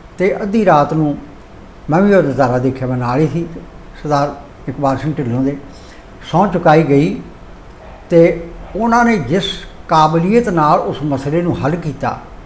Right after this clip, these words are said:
ਸਾਰੇ ਪਾਸੇ ਬੱਲੇ ਬੱਲੇ ਹੋ ਗਏ। ਫਿਰ ਮੈਂ ਚੇਤੇ ਕਰਵਾਵਾਂ ਕਿ ਜਦੋਂ ਡਸਾਈ ਦੀ ਸਰਕਾਰ ਡਿੱਗ ਪਈ ਹੈ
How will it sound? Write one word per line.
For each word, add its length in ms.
ਸਾਰੇ 180
ਪਾਸੇ 320
ਬੱਲੇ 240
ਬੱਲੇ 220
ਹੋ 100
ਗਏ। 220
ਫਿਰ 120
ਮੈਂ 100
ਚੇਤੇ 240
ਕਰਵਾਵਾਂ 600
ਕਿ 140
ਜਦੋਂ 580
ਡਸਾਈ 440
ਦੀ 140
ਸਰਕਾਰ 400
ਡਿੱਗ 180
ਪਈ 320
ਹੈ 160